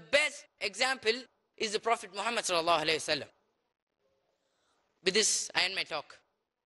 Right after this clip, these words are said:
with the verse that I recited at the beginning of my talk. Allah says in the Quran, in Surah Baqarah, chapter number two, verse number two hundred and eight,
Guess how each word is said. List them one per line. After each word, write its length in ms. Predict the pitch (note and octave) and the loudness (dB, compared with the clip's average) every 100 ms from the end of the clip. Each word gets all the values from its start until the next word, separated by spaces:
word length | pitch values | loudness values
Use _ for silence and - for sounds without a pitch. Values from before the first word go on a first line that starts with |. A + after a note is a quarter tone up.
| - | -4
with 120 | F#3 | 0
the 60 | G3 | 2
verse 460 | A#3+ A3 - - C#3+ | 2 2 0 -6 -2
that 120 | F#3 | 0
I 40 | F3+ | 0
recited 500 | F3 - G#3+ G#3 G3 - | -4 -2 -2 -2 -6 -4
at 120 | E3+ | -4
the 60 | E3+ | 0
beginning 360 | A3+ G#3 F3+ | -2 -2 -4
of 120 | C#3+ | -6
my 80 | D3 | -6
talk. 220 | B2 C#3+ - _ _ _ _ _ _ _ _ _ _ - | -4 -4 -6 _ _ _ _ _ _ _ _ _ _ -6
Allah 240 | E3+ G#3+ | 0 2
says 140 | F#3+ F3+ | 2 -4
in 60 | |
the 80 | D3 | 0
Quran, 320 | D3 C#3+ D#3 - _ _ _ | 2 4 4 0 _ _ _
in 100 | F#3 | -6
Surah 220 | G3+ G3 | 2 2
Baqarah, 380 | E3 E3 D3+ A#2+ - _ _ _ | 2 0 -2 -4 -6 _ _ _
chapter 240 | G#3+ G#3 G3+ | 0 0 -4
number 160 | F#3 | -10
two, 220 | F3+ A3 | -10 -8
verse 220 | G3+ A3+ - | -4 -4 -4
number 140 | F#3+ | -6
two 180 | G3+ G3+ | -4 -2
hundred 160 | F#3+ E3+ | 0 2
and 80 | E3 | 2
eight, 320 | F3 - - | 0 -2 -10